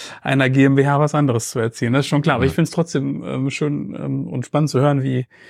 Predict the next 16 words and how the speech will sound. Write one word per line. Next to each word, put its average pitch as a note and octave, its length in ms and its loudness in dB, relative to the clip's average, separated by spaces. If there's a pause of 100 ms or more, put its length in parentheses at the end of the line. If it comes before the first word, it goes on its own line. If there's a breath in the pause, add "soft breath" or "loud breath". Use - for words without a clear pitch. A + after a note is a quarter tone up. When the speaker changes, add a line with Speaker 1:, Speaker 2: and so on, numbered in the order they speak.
(320 loud breath)
Speaker 1:
wie C3+ 120 0
ihr C3+ 40 6
das C3+ 160 2
macht, C#3+ 280 0
weil C3+ 260 0
ich - 120 -10
meine, C3+ 160 0
letztendlich C3 360 -2
müsste C#3+ 260 -2
man B2+ 160 0
ja, B2+ 160 0 (360)
ähm, A#2+ 340 -4 (440)
sonst D3+ 400 0
davon C#3 220 0
ausgehen, C#3+ 480 0 (240 soft breath)
vermutlich C3+ 1040 -2